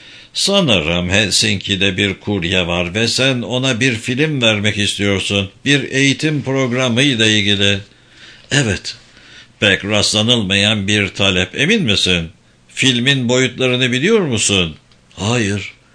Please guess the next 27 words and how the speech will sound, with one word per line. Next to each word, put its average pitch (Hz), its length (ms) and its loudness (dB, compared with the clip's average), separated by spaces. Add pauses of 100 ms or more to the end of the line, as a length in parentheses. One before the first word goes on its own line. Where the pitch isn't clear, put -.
(500)
Uzun 147 420 0
bir 120 140 0
sessizlik. 85 760 0 (680)
"Bu 113 400 2
o 117 80 0
tarz 107 380 2
bir 113 160 4
şeyse 117 500 2
bulmaya 120 480 2
çalışmalısın," 107 920 0
dedi 101 200 0
Smiley 101 640 0
nazik 101 500 0
bir 104 140 0
tavırla. 90 680 -4 (460)
"Yani 185 440 6
demek 202 360 2
istiyorum 196 600 2
ki 180 200 0
kurye 180 380 4
onu 180 260 2
kendine 170 520 2
saklamak 160 540 2
isteyebilir, 120 840 0
anlıyor 120 500 2
musun?" 117 580 0 (800)
"Anlamadım." 95 600 -4